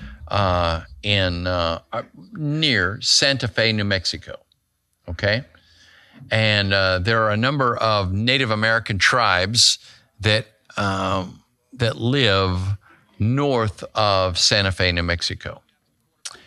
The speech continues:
And I was on one of those Native American tribe, uh, tribal lands,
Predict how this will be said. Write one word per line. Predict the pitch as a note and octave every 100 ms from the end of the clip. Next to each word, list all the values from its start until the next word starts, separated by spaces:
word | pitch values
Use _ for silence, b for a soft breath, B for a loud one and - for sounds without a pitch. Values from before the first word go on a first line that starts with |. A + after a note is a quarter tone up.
| B B -
And | A2 G#2 G2
I | F#2 G#2+ A2
was | G#2+ G#2 F#2+ - -
on | B2 C#3 C3+
one | B2+
of | B2
those | A2+ A2 G#2 - - -
Native | A2+ A#2+
American | A2 G#2+ G2+ G2+
tribe, | - G2+ G2 F2+ F#2+ -
uh, | A2+ A#2
tribal | - A2+ G#2
lands, | A2+ G2 E2+ F#2+ D3 -